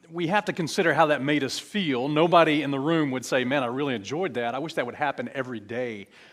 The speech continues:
Uh, nobody would say that. The second question I would ask is, ha-,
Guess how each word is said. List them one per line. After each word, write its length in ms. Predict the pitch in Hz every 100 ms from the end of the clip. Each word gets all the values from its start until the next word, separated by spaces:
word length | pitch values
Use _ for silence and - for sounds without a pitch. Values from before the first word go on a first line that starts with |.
| - 123
Uh, 100 | 131
nobody 380 | 147 175 185
would 160 | 156 131
say 260 | - 131 117
that. 400 | 113 135 - - _ _ _ _
The 120 | 180
second 380 | 185 - - 240
question 440 | - 220 175 202 165
I 120 | 160
would 140 | 143
ask 420 | 156 185 220 -
is, 360 | 143 139 160 143
ha-, 200 | 156